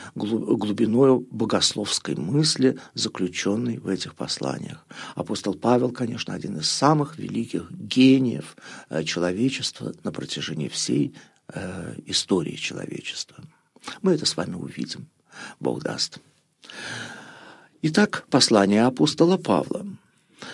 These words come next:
Э, послание, м, или,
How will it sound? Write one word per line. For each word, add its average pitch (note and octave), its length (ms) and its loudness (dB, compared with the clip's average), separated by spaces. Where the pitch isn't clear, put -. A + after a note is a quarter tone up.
Э, B2 720 6
послание, D#3+ 720 8
м, G#2 300 2
или, G#2+ 760 6